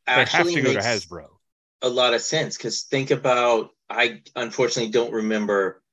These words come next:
Speaker 2: the YouTuber's name, but there was a YouTube toy channel. He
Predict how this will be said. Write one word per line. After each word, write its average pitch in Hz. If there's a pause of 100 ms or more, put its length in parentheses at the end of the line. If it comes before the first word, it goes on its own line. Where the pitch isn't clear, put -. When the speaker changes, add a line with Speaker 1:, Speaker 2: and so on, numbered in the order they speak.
(280)
Speaker 2:
the 104
YouTuber's 107
name, 110
but 107
there 107
was 104
a 104
YouTube 107
toy 127
channel. 101 (460)
He 107